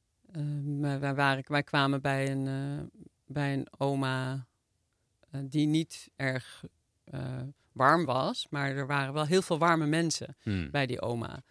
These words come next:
Speaker 1: Dus het was altijd een, een gekletter van potten, pannen en een geklater van woorden en, eh, heel veel,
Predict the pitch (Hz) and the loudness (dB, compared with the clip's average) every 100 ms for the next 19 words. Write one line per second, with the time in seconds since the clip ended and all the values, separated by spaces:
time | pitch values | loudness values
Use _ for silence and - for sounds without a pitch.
0 | _ _ _ 147 151 170 170 170 165 165 | _ _ _ -8 -4 -2 0 0 0 -2
1 | 165 - 175 156 - - 160 - 190 220 | -4 -4 -6 -6 -8 -12 -6 0 2 2
2 | 170 - 165 147 156 - - - _ - | 0 2 2 4 0 -4 -20 -20 _ -8
3 | 196 165 - 185 170 160 156 151 156 156 | -4 -4 2 4 6 4 4 2 0 -2
4 | - 175 175 165 165 - 156 156 170 170 | -4 -2 0 0 -4 -4 0 2 4 4
5 | 156 151 151 - 165 160 151 151 151 - | 4 4 2 0 -4 -4 -2 -2 -4 -6
6 | 160 151 151 156 165 175 156 - 160 156 | -8 -6 -2 0 2 2 0 0 2 2
7 | 147 147 | 2 -2